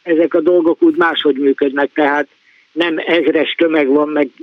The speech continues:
száz kivezényelt rendőr, aki védi a zenészeket, ott áll néhány ember a, a májusi, június elejei, ö, világos, ö, hideg éjszakában, és akkor fagyoskodik,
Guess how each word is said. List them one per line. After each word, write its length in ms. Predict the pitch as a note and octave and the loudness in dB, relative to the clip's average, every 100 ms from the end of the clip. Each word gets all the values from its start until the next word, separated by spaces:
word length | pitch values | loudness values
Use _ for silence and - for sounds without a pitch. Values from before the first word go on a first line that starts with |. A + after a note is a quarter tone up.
| - | -4
száz 220 | D#3+ D3+ - | -2 -2 0
kivezényelt 720 | D#3 D3 A#2+ C#3+ C#3 C3+ C3 | 0 0 2 0 2 -2 -2
rendőr, 380 | D3+ D3 C#3 C#3 | -2 0 2 2
aki 220 | C3+ C#3+ | 0 0
védi 360 | C#3 C#3+ C3+ C3+ | 2 2 2 2
a 260 | C3+ C3+ C#3+ | 0 -4 -4
zenészeket, 800 | E3 E3+ F3+ E3 F3 E3+ D#3+ C#3+ - - - _ _ _ _ _ | -2 2 2 2 0 0 -2 -4 -12 -16 -18 _ _ _ _ _
ott 280 | E3+ E3 - | -2 -2 -2
áll 160 | C#3 | -4
néhány 440 | D3 D#3 C#3+ C#3+ D3+ | -2 0 0 0 -2
ember 320 | D3+ C#3+ C#3+ | -6 -4 -4
a, 180 | C#3+ C#3+ _ _ _ _ - C#3 | -4 -10 _ _ _ _ -4 -2
a 300 | C#3 C#3+ D#3+ _ | 0 0 -4 _
májusi, 580 | F#3 F#3 E3+ D#3+ - D#3 | -2 2 2 2 4 4
június 460 | E3 D#3+ D3+ C#3+ | 4 4 2 2
elejei, 760 | E3+ D#3 D3 C#3+ C#3+ C#3+ D#3 F3+ | 0 2 2 2 2 2 2 2
ö, 400 | E3+ D3 D3+ E3 D#3 | 2 4 2 0 0
világos, 600 | D3 D#3+ C#3+ C3+ C3+ B2+ - | 0 0 0 0 0 -2 -4
ö, 160 | - F3+ - - _ | 0 0 -2 -8 _
hideg 400 | - E4+ D3+ C3 | -6 -2 -2 2
éjszakában, 920 | D#3+ E3 F3+ - E3+ D#3+ D#3+ F3 E3+ | 2 2 -2 -2 0 0 0 -4 -2
és 220 | D#3 D3 | -2 0
akkor 480 | D#3+ D3 D3+ D3+ D3 - _ | 0 -2 0 0 -2 -8 _
fagyoskodik, 800 | - D#3+ E3 D#3+ E3 D3+ D#3+ D3 | -2 2 0 0 -2 2 2 0